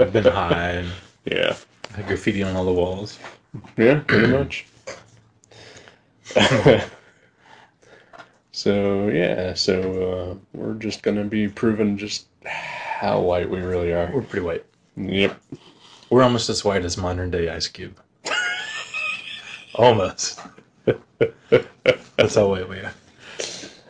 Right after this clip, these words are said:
Speaker 2: Yeah. Oh, man.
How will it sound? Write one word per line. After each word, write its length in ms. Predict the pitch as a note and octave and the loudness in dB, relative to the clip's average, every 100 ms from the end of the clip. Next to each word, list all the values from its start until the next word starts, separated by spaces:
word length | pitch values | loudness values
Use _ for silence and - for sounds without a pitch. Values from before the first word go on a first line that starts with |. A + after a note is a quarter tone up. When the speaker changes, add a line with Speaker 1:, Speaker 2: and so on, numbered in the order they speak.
| - - - - _ - - - | -20 -20 -20 -20 _ -20 -10 -4
Speaker 2:
Yeah. 840 | - E3+ G#2 G2+ G#2 G2+ - - - - - - - - - - | -2 2 4 4 4 4 2 -2 -8 -14 -18 -16 -6 -4 -2 0
Oh, 560 | G#2 F#2 F2+ F2+ F2+ | 2 2 2 2 -2
man. 400 | F2+ F#2 F#2 F2+ | -2 -4 -4 -6